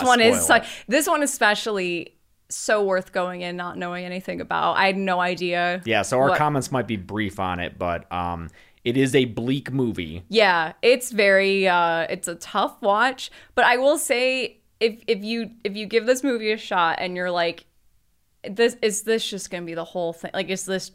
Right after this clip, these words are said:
Speaker 2: is it gonna be this much of a bummer the whole time?" Yes and no.
Speaker 1: <laughs>
Speaker 2: It's
Speaker 1: Yes,
Speaker 2: not,
Speaker 1: but not without purpose.
Speaker 2: it has a reason. It's not just what you think it's going to be the whole time, I
Speaker 1: Yeah.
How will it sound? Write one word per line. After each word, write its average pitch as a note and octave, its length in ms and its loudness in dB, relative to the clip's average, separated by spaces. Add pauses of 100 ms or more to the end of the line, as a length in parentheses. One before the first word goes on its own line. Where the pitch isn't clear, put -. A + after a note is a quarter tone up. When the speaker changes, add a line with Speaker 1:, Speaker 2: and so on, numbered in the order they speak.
Speaker 2:
is G3 160 -2
it G#3 100 -2
gonna A3+ 140 0
be G#3+ 140 -6
this E3 320 -6
much E3 240 -10
of F#3 60 -4
a E3+ 40 -4
bummer E3 300 -6
the F3 100 -4
whole E3+ 140 -2
time?" D#3+ 500 -6
Yes A3+ 380 2
and F4+ 300 2
no. G#4 420 4 (100)
Speaker 1:
<laughs> C3 300 -4 (720)
Speaker 2:
It's D#4 220 2
Speaker 1:
Yes, A3+ 220 8
Speaker 2:
not, C#4+ 160 8
Speaker 1:
but A3 260 8
not D3+ 260 2
without C#3+ 360 2
purpose. D3+ 420 0
Speaker 2:
it C#4+ 120 6
has C4 300 2
a E4 140 4
reason. G3 600 -6
It's A#3+ 260 2
not A#3 400 4
just G#3 640 0 (840)
what G3+ 260 2
you G3 100 -4
think F#3 400 -4
it's E3 180 -8
going E3 400 -4
to E3 120 -8
be D3+ 460 -12 (120)
the D3 160 -4
whole C3 540 -10
time, - 440 -14 (140)
I C3 60 -6
Speaker 1:
Yeah. A2 100 -4